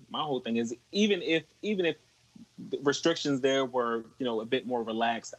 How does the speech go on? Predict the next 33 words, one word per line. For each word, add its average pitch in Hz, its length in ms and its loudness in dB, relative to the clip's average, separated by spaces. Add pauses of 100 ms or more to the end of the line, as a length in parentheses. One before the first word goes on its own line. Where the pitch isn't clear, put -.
(120)
I 135 140 2
just, 143 280 -2
I 127 60 -2
feel 165 180 2
like 143 140 0
they 143 100 2
couldn't 139 360 0
be 127 260 2
as 123 240 -2
relaxed 113 540 0
as 110 240 2
it 110 140 -2
looked. - 500 -2
<laughs> 120 40 -10 (240)
Like, 147 240 0
it 147 160 -12
was, 185 340 -2 (720)
it 269 120 4
was 269 160 0
insane. 220 420 0
Like, 180 140 0
for 208 120 -2
them 220 100 -4
to 202 60 -4
have 185 140 0
so 180 300 0
many 180 280 -2
people 160 340 -6
there 104 400 -2 (540)
and 135 320 -2
to - 80 -2
be 151 120 4
doing 139 640 2